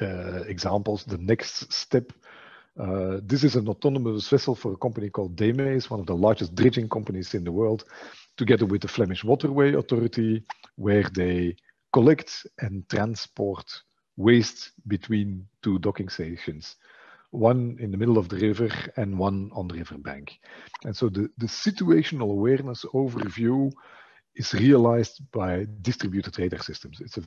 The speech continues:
very, very, uh, interesting, uh, path. So they anticipate the vessel traffic, they look at the shipping lane, what is going on, they anticipate traffic, and that is how do you know. And then that is the next step. Okay, this is the first stage. The next step is, of course, then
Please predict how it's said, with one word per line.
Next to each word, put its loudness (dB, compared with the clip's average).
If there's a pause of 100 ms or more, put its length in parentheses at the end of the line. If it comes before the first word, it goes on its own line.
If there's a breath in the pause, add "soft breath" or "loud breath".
very, 4
very, 0
uh, -4
interesting, -10 (380)
uh, -10
path. -12
So -4
they 0
anticipate -2 (320 loud breath)
the -8
vessel -2
traffic, -4
they 2
look 0
at -2
the -6
shipping -6
lane, 2
what 0
is -4
going -4
on, -4 (220 soft breath)
they -2
anticipate -4
traffic, -10
and -10
that -14
is -16
how -10
do -16
you -14
know. -20 (120)
And -12
then -6 (520 loud breath)
that 4
is 0
the 2
next 0
step. 2 (400)
Okay, 2
this 2
is 0
the 2
first 0
stage. 0
The 0
next -4 (1080)
step 0
is, -4
of -10
course, -4
then -4